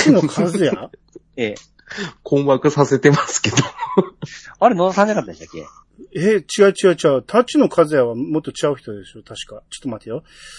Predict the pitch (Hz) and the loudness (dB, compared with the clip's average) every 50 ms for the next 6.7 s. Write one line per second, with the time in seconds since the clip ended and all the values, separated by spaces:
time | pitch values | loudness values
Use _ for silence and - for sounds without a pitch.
0 | - - - - 113 117 107 98 90 87 - 151 151 143 - - - 156 147 - | -20 -20 -10 -6 -4 -2 -2 -2 -2 -4 -4 -6 -8 -10 -12 -12 -12 -12 -10 -10
1 | - 165 - _ - - - - - 196 165 165 165 160 165 175 233 247 - 202 | -10 -10 -10 _ -12 -14 -14 -12 -6 -2 0 2 2 2 4 4 4 6 6 6
2 | 180 185 180 170 160 - - 233 233 220 208 185 - 127 131 113 - _ _ _ | 6 6 4 4 2 -2 -2 -2 0 0 0 0 0 -2 -4 -8 -10 _ _ _
3 | _ _ _ _ _ _ _ _ _ _ _ _ _ _ - 240 240 254 254 254 | _ _ _ _ _ _ _ _ _ _ _ _ _ _ 4 6 6 8 8 8
4 | 247 196 139 - _ _ - - - - - 240 196 180 175 156 151 156 135 123 | 6 6 4 0 _ _ -20 -20 -20 -12 -2 2 4 4 4 4 2 -2 -2 -2
5 | 110 92 85 80 82 - _ _ _ _ - - _ _ _ _ _ _ _ _ | -4 -8 -10 -12 -18 -20 _ _ _ _ -20 -20 _ _ _ _ _ _ _ _
6 | 160 - - 254 427 - 139 135 156 180 202 269 - | -20 -20 -20 -20 -16 -12 -6 -4 -2 -2 -4 -4 -8